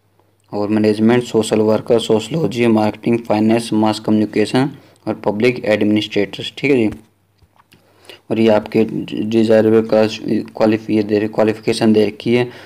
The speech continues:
यानी कि एमएस ऑफिस का आपका नॉलेज होना चाहिए और आपकी स्किल होनी चाहिए, थ्री ईयर आपका एक्सपीरियंस मांग रखा है इसके अंदर। <clears throat> नेक्स्ट बात करते हैं, नेक्स्ट पोस्ट का नाम होगा यंग प्रोफेशनल लीगल के लिए।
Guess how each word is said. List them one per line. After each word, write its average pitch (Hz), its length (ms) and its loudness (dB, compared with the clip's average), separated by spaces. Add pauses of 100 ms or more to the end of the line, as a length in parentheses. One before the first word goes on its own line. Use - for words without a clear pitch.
(420)
यानी 107 220 -2
कि 113 120 0
एमएस 113 340 4
ऑफिस 107 260 -2
का 107 120 -2
आपका 107 220 -2
नॉलेज 107 320 2
होना 110 180 4
चाहिए 113 400 0 (400)
और 104 80 -4
आपकी 107 300 -2
स्किल - 380 -4
होनी 110 160 4
चाहिए, 110 240 -4
थ्री 113 120 0
ईयर 110 240 4
आपका 104 260 -2
एक्सपीरियंस 107 540 -4
मांग 104 240 0
रखा 101 200 -6
है 98 40 -4
इसके - 220 -10
अंदर। 101 260 -8 (1000)
<clears throat> 135 320 0 (1600)
नेक्स्ट 113 300 -4
बात 113 200 2
करते 113 240 0
हैं, 113 80 4
नेक्स्ट 113 280 0
पोस्ट 110 240 0
का 110 120 -2
नाम 110 220 2
होगा 107 200 0
यंग 117 280 4
प्रोफेशनल 113 580 0
लीगल 110 380 4
के 107 160 0
लिए। 110 260 2